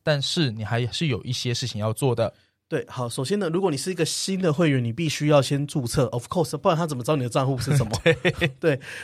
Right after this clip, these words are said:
Speaker 2: 然后呢，就是要，就是写一封信给他们，然后写到status match at tap miles and go dot com，然后呢，就是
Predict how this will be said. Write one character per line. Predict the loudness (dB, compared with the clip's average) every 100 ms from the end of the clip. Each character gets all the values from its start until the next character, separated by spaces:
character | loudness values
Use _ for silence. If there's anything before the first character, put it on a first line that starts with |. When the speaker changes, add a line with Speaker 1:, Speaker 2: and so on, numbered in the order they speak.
| 0
Speaker 2:
然 | 2
后 | 4 4
呢， | 4 2
就 | 2
是 | 2 4
要， | 6 6 6 -2 -12 -20 -4
就 | -2
是 | 2 2
写 | 2 0
一 | 0
封 | 2 0
信 | 0 -4 -4
给 | -6
他 | -4 -4
们， | -6 -8
然 | -4 0
后 | 0 0 -4 -12 _ _ -6
写 | -2 4
到 | 4
status | 4 0 -2 -2 -2 -2
match | 0 0 -2 -8 -8 -4
at | -2
tap | -2 -4 0 0 -2 -4
miles | -2 -2 -4 -8 -2
and | -2 0
go | 0 0
dot | -4 -8
com， | -6 -6 -8 _ _ _
然 | -2 2
后 | 4 4
呢， | 4 2 0
就 | -2
是 | 0 2 2